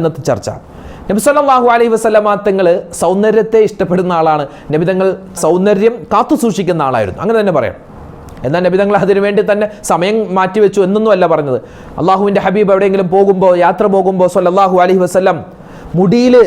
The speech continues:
താടിയിലൊക്കെ എണ്ണ തേക്കാൻ വേണ്ടി ഒരു കുപ്പി എണ്ണ എടുക്കുമായിരുന്നു എന്നാണ്. അതുപോലെ തന്നെ ചീപ്പ് നബി തങ്ങളുടെ കൂടെ ഉണ്ടാകും, ചീർപ്പ് അതുണ്ടാകും, താടിയൊക്കെ നീരി, മുടിയൊക്കെ നീരാൻ വേണ്ടി ചീപ്പ് വെക്കുമായിരുന്നു. പിന്നെയോ അത്തറുണ്ടാകും, അതുപോലെ തന്നെ സുറുമ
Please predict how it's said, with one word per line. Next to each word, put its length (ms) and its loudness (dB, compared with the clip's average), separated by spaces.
താടിയിലൊക്കെ 640 2
എണ്ണ 220 0
തേക്കാൻ 380 2
വേണ്ടി 220 2
ഒരു 140 0
കുപ്പി 260 -2
എണ്ണ 200 0
എടുക്കുമായിരുന്നു 520 -2
എന്നാണ്. 180 -8
അതുപോലെ 260 2
തന്നെ 180 0
ചീപ്പ് 540 2
നബി 200 0
തങ്ങളുടെ 320 0
കൂടെ 200 2
ഉണ്ടാകും, 300 -2
ചീർപ്പ് 360 0
അതുണ്ടാകും, 440 0
താടിയൊക്കെ 480 0
നീരി, 220 0
മുടിയൊക്കെ 420 0
നീരാൻ 300 0
വേണ്ടി 160 -2
ചീപ്പ് 380 -2
വെക്കുമായിരുന്നു. 560 -2
പിന്നെയോ 260 0
അത്തറുണ്ടാകും, 800 0
അതുപോലെ 260 2
തന്നെ 180 2
സുറുമ 320 2